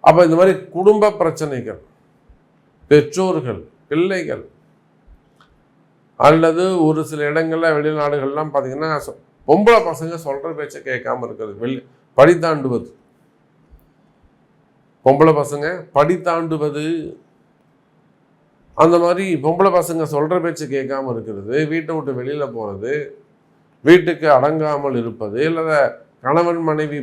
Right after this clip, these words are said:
பிரச்சனையில விபத்துக்கள் ஏற்படுவது, இந்த மாதிரியான வீண் பழி அவமானங்கள், தலைகுனிவுகள், வீண் பழி அவமானங்கள், தலைகுனிவுகள்.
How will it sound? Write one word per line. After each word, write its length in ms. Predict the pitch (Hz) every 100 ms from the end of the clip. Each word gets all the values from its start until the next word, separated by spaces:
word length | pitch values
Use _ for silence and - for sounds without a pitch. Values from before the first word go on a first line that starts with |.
| 120
பிரச்சனையில 600 | 127 127 147 143 139 147 131
விபத்துக்கள் 640 | 135 175 170 156 147 127 117
ஏற்படுவது, 580 | 101 110 98 90 104 156 156 - _ _ _ _ _ _ _ _ _ _ _ _ _ _ _
இந்த 300 | 135 170 180 175 165
மாதிரியான 540 | 160 156 156 160 175 151 131 131
வீண் 280 | 185 208 208
பழி 280 | 202 190 185 180
அவமானங்கள், 760 | 160 165 165 160 156 151 156 160 156
தலைகுனிவுகள், 840 | 143 143 135 139 135 127 123 120 127 - - _ _ _ _ _ _ _ _ _ _ _ _ _ _ _ _ _ 107
வீண் 240 | 139 143
பழி 180 | 139 139 131
அவமானங்கள், 640 | 131 135 135 135 135 147 233 - _ _ _ _ _ _ -
தலைகுனிவுகள். 1160 | 127 139 151 147 - 143 139 135 135 135 131